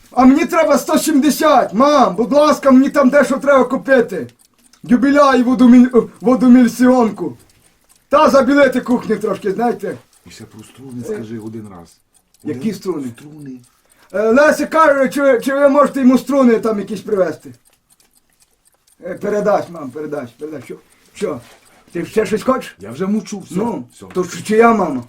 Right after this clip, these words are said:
Speaker 2: Ну.
Speaker 1: Твоя мама мені щось дає?
Speaker 2: Да, я з тітю Пашою
Speaker 1: Чекай,
Speaker 2: поговорю.
Speaker 1: чекай. Алло, алло, мам, добре?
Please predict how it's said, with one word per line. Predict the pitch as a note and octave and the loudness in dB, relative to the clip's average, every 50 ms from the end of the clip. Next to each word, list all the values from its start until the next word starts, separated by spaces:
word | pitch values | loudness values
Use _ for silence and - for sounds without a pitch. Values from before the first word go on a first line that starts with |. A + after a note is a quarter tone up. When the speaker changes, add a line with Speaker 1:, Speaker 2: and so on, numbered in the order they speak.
| _ _ _ - - _ _ | _ _ _ -20 -20 _ _
Speaker 2:
Ну. | - F2+ E2 D2 _ _ _ _ _ - | -20 -20 -20 -20 _ _ _ _ _ -6
Speaker 1:
Твоя | F3 G3+ A3+ A#3 A#3+ | 0 2 4 6 6
мама | A#3+ A#3 A3+ | 6 6 6
мені | A3 A3 A#3 A3+ A#3+ A#3 | 6 6 6 6 6 6
щось | - A#3 A3+ F3+ | 4 0 0 2
дає? | F3 A3+ C4 D4+ E4 D#4 - - _ _ _ _ _ _ _ | 4 4 4 4 2 0 -2 -6 _ _ _ _ _ _ _
Speaker 2:
Да, | G#2+ A2+ A2+ | -16 -14 -14
я | A2 G2+ F#2 | -14 -16 -16
з | - | -18
тітю | - A2+ - G#2+ | -20 -20 -18 -18
Пашою | G2+ - F#2+ E2+ - - - - | -20 -20 -20 -20 -20 -18 -12 -12
Speaker 1:
Чекай, | A3 - - A#3 | -8 -4 -2 0
Speaker 2:
поговорю. | - - - | 0 0 -2
Speaker 1:
чекай. | A3+ - D4 D4 B3 A3 F#3 C#3+ A#2+ A2+ - _ _ _ _ _ _ _ _ _ - | -4 0 2 2 4 2 2 0 -4 -8 -14 _ _ _ _ _ _ _ _ _ 0
Алло, | G#3+ B3 C4+ C#4 A3 D#3 - - _ _ _ _ _ _ _ _ | 0 2 4 4 2 2 0 -6 _ _ _ _ _ _ _ _
алло, | A#3 C4 D4 D4 D4 | 0 2 4 4 6
мам, | A#3+ C#4+ D4 C#4 - | 6 4 4 4 4
добре? | C#4 D4+ D#4+ D#4 E4+ F4 F4 E4 F#3+ B2+ | 4 2 2 2 2 0 2 0 0 -2